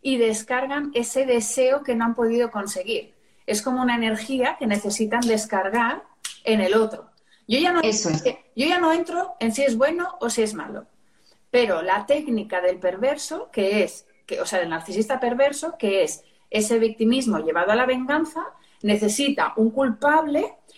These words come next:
Speaker 1: para ir descargando esa energía que tiene dentro y que no sabe sostener.
Speaker 2: Vale, y ahí es donde vamos a entrar, esa energía de, que tiene dentro,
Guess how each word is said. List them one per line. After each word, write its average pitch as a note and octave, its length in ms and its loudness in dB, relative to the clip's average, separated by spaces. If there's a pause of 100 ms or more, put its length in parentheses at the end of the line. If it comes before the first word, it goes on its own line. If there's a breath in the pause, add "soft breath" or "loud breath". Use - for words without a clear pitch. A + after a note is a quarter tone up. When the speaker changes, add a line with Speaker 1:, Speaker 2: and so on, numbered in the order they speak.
(140)
Speaker 1:
para A3 240 4
ir B3 100 0
descargando C#4+ 920 -2 (240)
esa B3 260 -2
energía C4 480 -2
que B3+ 100 0
tiene A3 280 0
dentro E3+ 400 -4
y A3+ 100 0
que A3+ 140 2
no A#3+ 200 2
sabe C#4 360 2
sostener. - 580 -6 (720)
Speaker 2:
Vale, G#3+ 440 2
y A#3 80 2
ahí B3+ 240 4
es D4+ 80 4
donde D4 200 6
vamos C4+ 260 2
a B3+ 60 4
entrar, C4 440 0
esa C4+ 220 2
energía C4+ 380 4
de, C4 220 4
que B3+ 140 2
tiene B3+ 240 4
dentro, C4 360 4